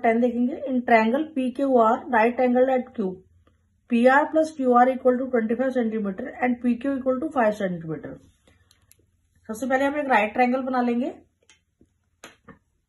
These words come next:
जिसमें हम राइट एंगल अपना क्यू पर रखेंगे।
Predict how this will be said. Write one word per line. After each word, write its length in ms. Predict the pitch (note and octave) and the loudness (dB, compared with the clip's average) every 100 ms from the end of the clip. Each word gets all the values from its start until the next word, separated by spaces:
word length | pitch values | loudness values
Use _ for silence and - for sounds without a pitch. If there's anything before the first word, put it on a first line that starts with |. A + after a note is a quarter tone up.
| _ _ _ _ _ _ - | _ _ _ _ _ _ -10
जिसमें 280 | A#3 A#3 C#4+ | -8 -6 -4
हम 220 | C#4+ E4+ | -4 -2
राइट 220 | B3 A3+ B3 | -2 0 0
एंगल 180 | B3+ | 0
अपना 260 | C4+ C4+ E4+ | 0 -2 -8
क्यू 180 | - B3+ | -2 0
पर 160 | B3 G#3+ | 2 0
रखेंगे। 360 | D#3+ E3 D#3+ | -2 -6 -6